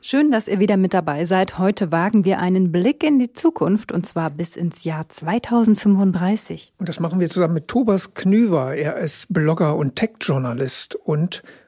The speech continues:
Speaker 2: hat zusammen mit zwei anderen ein Buch geschrieben über, ja, über die Zukunft, über Trends in der Zukunft.
Speaker 1: Da gibt es ganz unterschiedliche, auf die die eingehen. Einmal der postdigitale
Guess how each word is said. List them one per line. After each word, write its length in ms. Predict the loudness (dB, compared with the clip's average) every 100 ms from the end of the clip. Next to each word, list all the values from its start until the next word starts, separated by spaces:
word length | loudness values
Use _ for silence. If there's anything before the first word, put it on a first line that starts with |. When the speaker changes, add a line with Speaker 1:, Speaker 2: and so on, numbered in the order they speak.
| _
Speaker 2:
hat 260 | -4 -4 -4
zusammen 320 | -4 -2 -2
mit 160 | -2 -6
zwei 240 | -6 -4
anderen 420 | -2 -2 0 0
ein 200 | 0 -2
Buch 180 | -2 -4
geschrieben 420 | -8 -6 -4 -4
über, 340 | -2 -2 -2 -6 _ _ -6
ja, 200 | -4 -4 -4
über 140 | -2
die 140 | -2 -4
Zukunft, 420 | -4 -4 -6 -4
über 240 | -2 -2
Trends 540 | 0 0 2 0 -6 -12 _
in 100 | -4
der 120 | -4 -2
Zukunft. 560 | -4 -4 -8 -12 -20 _ _ _ -4
Speaker 1:
Da 140 | -2
gibt 220 | 0 -2 -4
es 100 | -2
ganz 160 | 0
unterschiedliche, 720 | 2 2 2 0 0 -2 -4
auf 140 | -6 -6
die 160 | -6
die 120 | -4 -4
eingehen. 520 | -2 -2 0 2 0
Einmal 320 | 0 -2 -2
der 100 | -6
postdigitale 1120 | -10 -6 -6 -4 -8 -8 -6 -2 0 0